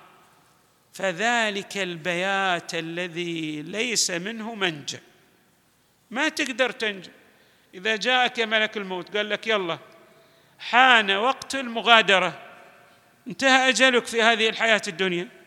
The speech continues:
تقول له: "لا والله، يعني أمهلني بس سنوات حتى أتلافى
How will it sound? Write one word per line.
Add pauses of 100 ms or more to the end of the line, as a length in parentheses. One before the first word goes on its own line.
(440)
تقول
له:
"لا
والله، (1300)
يعني
أمهلني (840)
بس
سنوات
حتى
أتلافى